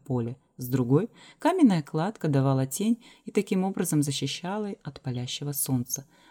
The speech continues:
Он много лет назад случайно обнаружил этот уютный уголок и тут же облюбовал его.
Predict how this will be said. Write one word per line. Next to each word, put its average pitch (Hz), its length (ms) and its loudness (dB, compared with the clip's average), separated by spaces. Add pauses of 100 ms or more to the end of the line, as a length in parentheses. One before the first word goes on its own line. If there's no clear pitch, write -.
Он 147 180 6
много 233 380 8
лет 208 240 2
назад 147 380 0
случайно 175 760 -2
обнаружил 127 640 0
этот 123 260 -4
уютный 127 480 -2
уголок 131 480 -2 (380)
и 240 80 -2
тут 302 200 4
же 220 120 2
облюбовал 139 600 0
его. 123 320 -8